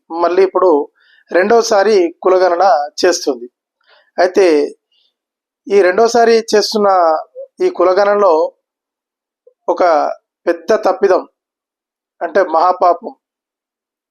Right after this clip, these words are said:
కాంగ్రెస్ పార్టీ హిందూ సమాజానికి చేస్తున్నది. ఏం చేసిందంటే, ఎవరైతే మతం మారిన హిందువులు ఉన్నారో వాళ్ళను ఆ మతం మారిన మతంతో సహా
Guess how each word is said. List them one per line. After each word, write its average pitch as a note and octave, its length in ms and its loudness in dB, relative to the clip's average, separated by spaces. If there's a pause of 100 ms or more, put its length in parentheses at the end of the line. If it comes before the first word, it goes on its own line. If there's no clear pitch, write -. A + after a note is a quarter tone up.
(140)
కాంగ్రెస్ D#3+ 360 -2
పార్టీ E3 280 0
హిందూ D3+ 460 -2
సమాజానికి C#3+ 600 0
చేస్తున్నది. B2+ 400 -6 (920)
ఏం F3+ 100 -4
చేసిందంటే, E3+ 520 0 (1500)
ఎవరైతే A3 400 2
మతం G3 380 -2
మారిన G#3+ 300 0
హిందువులు F#3 400 0
ఉన్నారో D3 320 0 (1300)
వాళ్ళను G#3 520 0 (600)
ఆ E3 140 0
మతం E3+ 460 -2
మారిన G3 360 0
మతంతో E3+ 840 -2
సహా G#3 500 0